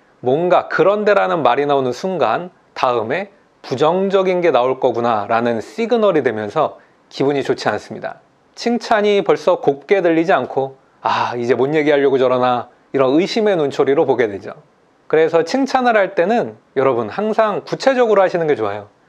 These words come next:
"점수가 오십 점에서 육십 점으로 올랐구나. 진짜 잘했다. 와, 노력한 보람이 있네." 이런 식으로 구체적으로 칭찬해주지 않으면 오해를 사기 딱 좋고 진정성이 떨어진다, 영혼이 없다라는 말 듣기가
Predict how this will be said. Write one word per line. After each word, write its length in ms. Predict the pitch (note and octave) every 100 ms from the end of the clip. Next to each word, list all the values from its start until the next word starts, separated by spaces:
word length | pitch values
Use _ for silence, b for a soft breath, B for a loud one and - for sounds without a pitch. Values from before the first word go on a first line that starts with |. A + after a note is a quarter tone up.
| b b b b b b
"점수가 540 | - D3 D3+ - D#3 D3
오십 360 | D#3 D#3+ -
점에서 540 | G3+ F3+ E3 E3 A#3 F3
육십 300 | D#3 A3+ -
점으로 300 | A3 G3+ E3+
올랐구나. 760 | D3 D3+ C#3+ C3 F3+ C#3+ - _ _
진짜 300 | - G#3 A#3
잘했다. 580 | F3+ D3 D3 - A#2 A2
와, 360 | A2+ A#2+ B2 A#2
노력한 420 | A#2+ F3+ G#3 G3
보람이 320 | C#3+ D#3 F3+
있네." 400 | C#3 A2 C3 G#3 - b b b b
이런 220 | C#3 F3
식으로 320 | F3 F3+ E3+ E3
구체적으로 840 | E3 - A#3 A3+ A3 F#3+ B2+ G#2
칭찬해주지 640 | - G#3+ A3 A3 F#3+ C#3 F#3+
않으면 480 | F#3 C3 F3 D3+ G2 b b
오해를 500 | C#3 D3+ F#3 F3+ E3+
사기 280 | E3 C#3+ C#3+
딱 160 | E3+ -
좋고 380 | C#3+ - - A#2 b b b -
진정성이 540 | D3 E3 D3+ D3+ C3
떨어진다, 560 | F3+ F#3+ D3 B2 A#2+ - _ C#3
영혼이 300 | C#3+ E3 D#3
없다라는 520 | - D3 C#3 C3+ B2
말 320 | A#2+ B2+ -
듣기가 600 | B2 - A2 A#2+ F3+ -